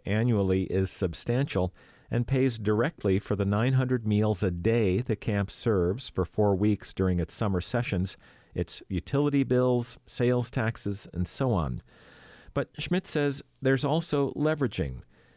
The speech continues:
In the nonprofit sector, contributed income attracts contributed income. Although it's never been added up community-wide,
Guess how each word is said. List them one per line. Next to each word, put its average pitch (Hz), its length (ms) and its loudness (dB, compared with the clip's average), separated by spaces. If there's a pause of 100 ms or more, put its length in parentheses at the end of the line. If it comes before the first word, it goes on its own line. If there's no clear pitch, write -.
In 98 120 0
the 95 80 4
nonprofit 113 680 0
sector, 113 600 0
contributed 117 680 0
income 120 420 0
attracts 110 540 -2
contributed 98 800 0
income. 117 560 -2 (480)
Although 131 220 2
it's 123 160 -2
never 123 220 2
been 113 180 -2
added 113 400 0
up 120 260 -2
community-wide, 110 840 2